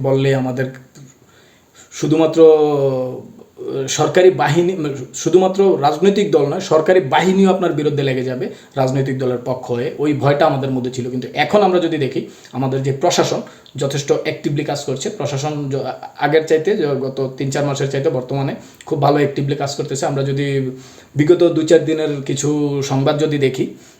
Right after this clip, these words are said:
কয়েকটা ভিডিও যখন অনলাইনে ভাইরাল হয়, যে চাঁদাবাজির যে ভিডিওগুলো ভাইরাল হয়, সাথে সাথে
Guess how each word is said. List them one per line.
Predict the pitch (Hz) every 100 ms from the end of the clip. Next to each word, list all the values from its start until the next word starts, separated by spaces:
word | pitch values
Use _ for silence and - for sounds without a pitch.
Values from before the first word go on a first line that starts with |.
| _ _ _ _ - - -
কয়েকটা | 156 151
ভিডিও | 139 143 139 160
যখন | 151 143 147 147 143
অনলাইনে | 139 143 143 143
ভাইরাল | 110 127 165
হয়, | 143 135 -
যে | 135 127 123 123 120
চাঁদাবাজির | 135 131 135 127 135 123 127
যে | 131
ভিডিওগুলো | 123 123 135 127 127
ভাইরাল | - 147 156
হয়, | 135
সাথে | - 151 160
সাথে | 165